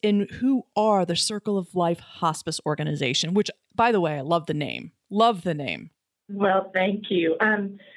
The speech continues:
Speaker 2: Circle of Life, uh, Hospice has been in Northwest Arkansas for, um,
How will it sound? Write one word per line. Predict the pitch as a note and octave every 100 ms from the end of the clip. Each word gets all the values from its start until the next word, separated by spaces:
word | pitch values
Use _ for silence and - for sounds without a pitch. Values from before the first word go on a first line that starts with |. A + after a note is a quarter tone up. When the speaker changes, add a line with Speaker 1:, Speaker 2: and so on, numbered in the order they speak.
| -
Speaker 2:
Circle | - C#4 C#4 A#3+
of | G3
Life, | F#3+ F#3+ G3 G#3+ G#3+ -
uh, | E3+ E3
Hospice | - F3 F3 E3+ E3+
has | E3+ -
been | F#3
in | F3+
Northwest | F3+ F3 F3+ F3 -
Arkansas | D#3+ E3 E3+ E3 - D#3+ D#3 D3+ D#3
for, | E3 D#3 D#3 D#3+ D#3 D#3 -
um, | D#3+ D#3